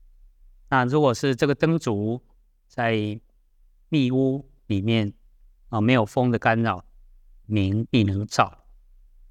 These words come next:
所以这里这个密屋，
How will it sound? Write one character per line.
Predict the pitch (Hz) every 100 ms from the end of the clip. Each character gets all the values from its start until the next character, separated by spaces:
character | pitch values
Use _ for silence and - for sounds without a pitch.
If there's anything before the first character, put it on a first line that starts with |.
| - - - - _ - - _ - _ _ _ - - -
所 | 156
以 | 127
这 | 185
里 | 151 110 107 - _ _ _ _ -
这 | 139
个 | 131
密 | 175 151
屋， | 151 165 156